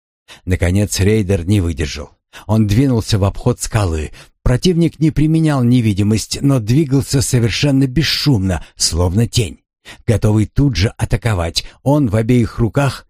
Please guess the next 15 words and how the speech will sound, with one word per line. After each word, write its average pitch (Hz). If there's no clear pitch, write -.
нёс 104
кинжалы. 80
«Опасный 87
противник», 90
понял 90
орк. -
Фома 135
не 131
спешил, 90
он 107
ждал 110
развития 98
событий. 71
Рейдер 135
остановился. 90